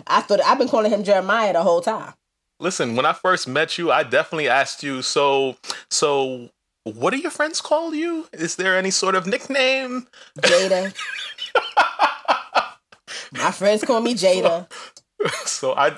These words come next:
Speaker 2: I've never called you any of those nicknames. It's just I figured out how to say it. I figured out how to say it. That's
Speaker 1: Listen,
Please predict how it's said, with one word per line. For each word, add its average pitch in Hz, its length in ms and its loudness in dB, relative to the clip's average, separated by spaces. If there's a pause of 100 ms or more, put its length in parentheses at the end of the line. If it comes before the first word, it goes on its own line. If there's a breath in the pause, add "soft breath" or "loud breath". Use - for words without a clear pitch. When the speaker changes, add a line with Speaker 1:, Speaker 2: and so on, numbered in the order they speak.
Speaker 2:
I've 180 140 6
never 233 240 2
called 147 280 0
you 131 120 0
any 120 160 0
of 110 80 0
those 107 200 0
nicknames. 104 420 -6
It's 113 160 -4
just 147 140 0
I 135 80 4
figured 127 300 0
out 120 140 4
how 127 120 4
to 110 80 0
say 120 240 2
it. - 120 -8 (300 loud breath)
I 160 60 -4
figured 151 240 -2
out 131 100 0
how 123 100 0
to 110 60 -8
say - 260 -12
it. - 120 -14
That's - 300 0
Speaker 1:
Listen, 139 260 -4